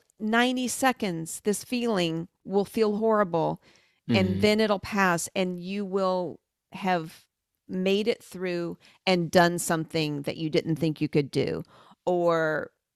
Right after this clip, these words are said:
Speaker 1: um, you know, raised your hand in class and asked a question that you thought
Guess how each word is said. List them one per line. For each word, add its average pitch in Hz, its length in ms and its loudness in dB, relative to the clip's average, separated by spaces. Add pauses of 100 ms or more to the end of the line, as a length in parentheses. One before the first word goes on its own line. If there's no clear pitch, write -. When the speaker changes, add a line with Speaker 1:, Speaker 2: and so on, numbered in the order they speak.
(120)
Speaker 1:
um, 147 360 -4 (880)
you 185 80 -4
know, 147 100 -4
raised 185 360 2
your 214 80 0
hand 190 220 0
in 180 80 -4
class 175 400 4
and 160 100 -6
asked 160 320 -2
a 185 60 -6
question 156 960 0
that 160 360 2 (360)
you 165 480 0
thought 151 400 6